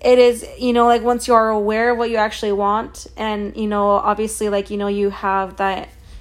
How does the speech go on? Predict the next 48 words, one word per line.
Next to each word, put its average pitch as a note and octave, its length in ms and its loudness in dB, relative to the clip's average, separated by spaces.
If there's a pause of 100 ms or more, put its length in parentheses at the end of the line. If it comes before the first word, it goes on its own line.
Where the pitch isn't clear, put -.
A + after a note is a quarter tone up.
(120)
you G#3+ 120 -4
get G3+ 220 0
that G3+ 140 -2
natural G3+ 340 -4
instinct G#3 460 -6
of, G3 120 -6
like, F#3+ 260 -6
good, G3+ 400 -2
aligned G3 400 -2
judgment, G3+ 580 -6
you G#3+ 80 -4
know, G#3 160 -2
that, F#3+ 300 -4 (720)
you B3 120 -2
know, A#3+ 160 2
like, A#3 180 2
it's - 320 -12
just, - 580 -6 (160)
you C4 120 -2
know, A#3+ 200 4
aligning A3+ 880 -2
judgment A3 380 -2
of G#3 80 -2
yourself G3+ 420 -4
and G#3 100 -4
of F#3+ 120 -6
others, G#3+ 580 0
you A3 120 -2
know, G3+ 160 0
it's A3 180 -2
just, A3+ 240 -4
like, G#3 300 0 (140)
um, G#3 300 0
y-, A3+ 120 -6
y-, B3 200 -8
I C4+ 100 4
don't C4+ 120 0
know, B3+ 80 2
it's B3 140 2
just, - 100 -6
like, B3+ 140 0
a A#3+ 40 2
higher B3 540 0
state A3+ 580 0
of G3+ 500 -2 (720)
awareness, A3 540 2
consciousness, G3+ 640 -8
anyways, G3+ 420 -2